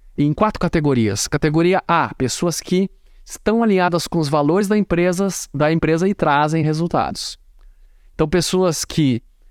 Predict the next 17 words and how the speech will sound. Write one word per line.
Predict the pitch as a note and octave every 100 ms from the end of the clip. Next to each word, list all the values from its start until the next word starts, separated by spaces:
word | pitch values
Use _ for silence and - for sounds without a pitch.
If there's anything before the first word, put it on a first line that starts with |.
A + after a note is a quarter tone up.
| - _ - -
estão | - - E3+ A3
alinhadas | C#4+ G#3+ G3
com | -
os | G3
valores | G3+ F3+ D#3 E3 D#3+ - -
e | E3+
também | E3+ D#3+ C#3+ F3 G3+
trazem | E3 D#3 D3+
resultados, | F3+ G#3+ F3 D#3+ E3
essas | D3+ - C3+
pessoas | C#3+ C3 E3 E3 F3 -
estão | C#3+ - D3 C#3+ D#3+ - - - - -
sujeitas | - A3+ F3 E3+ F3 C#3+
ao | C3
quê? | G3+ B3 -
À | A#2
promoção. | - C3+ C#3 F3 F3+ E3+ - G#2 F2